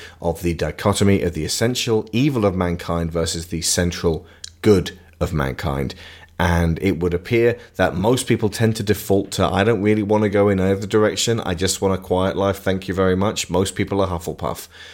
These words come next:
Um, enough people are super aggressive enough to be, to want to be out on the streets and commit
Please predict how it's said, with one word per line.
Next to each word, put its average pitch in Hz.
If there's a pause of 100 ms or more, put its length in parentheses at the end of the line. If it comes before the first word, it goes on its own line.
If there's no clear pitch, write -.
(180)
Um, 90
enough 107
people 110 (960)
are 92 (160)
super -
aggressive 92
enough 90
to -
be, 82
to 98
want 92
to -
be 90
out 87
on 92
the 90
streets 92
and 90
commit 92